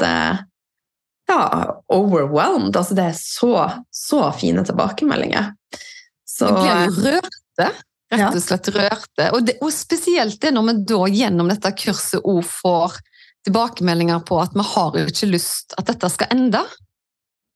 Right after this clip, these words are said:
Speaker 2: Vi har
Speaker 1: Mm.
Speaker 2: lyst på mer av dette her, for vi trenger noen å holde oss i hånden og fremover i tid.
Speaker 1: Mm.
Speaker 2: Det synes jeg var helt fantastisk.
Speaker 1: Ja.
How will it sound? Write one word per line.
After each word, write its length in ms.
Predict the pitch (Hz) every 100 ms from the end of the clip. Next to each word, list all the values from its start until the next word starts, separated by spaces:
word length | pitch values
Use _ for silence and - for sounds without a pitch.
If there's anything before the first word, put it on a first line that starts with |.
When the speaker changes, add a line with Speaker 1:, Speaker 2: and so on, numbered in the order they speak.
| _ _ _ _ _ _
Speaker 2:
Vi 100 | 220
har 100 | 233
Speaker 1:
Mm. 60 | 180
Speaker 2:
lyst 260 | 233 -
på 120 | - 233 -
mer 360 | 233 277 294
av 80 | 226
dette 200 | 220 240
her, 280 | 196 196 269
for 140 | 302
vi 80 | 226
trenger 400 | 233 - 240 180
noen 320 | 190 214 175
å 60 | 170
holde 200 | 185 185
oss 240 | 196 - -
i 80 |
hånden 360 | 202 214 180 156
og 160 | 165 165
fremover 640 | - 190 165 156 175 185
i 40 | 240
tid. 420 | 285 392 466 190 - _ _
Speaker 1:
Mm. 280 | 247 175 135 - _ _ _ _ _ -
Speaker 2:
Det 100 | 214
synes 220 | 208 226
jeg 280 | - 247 180
var 280 | 156 170 170
helt 300 | - 180 165
fantastisk. 800 | 160 165 - - - 240 - - - - _ _
Speaker 1:
Ja. 300 | 190 185 -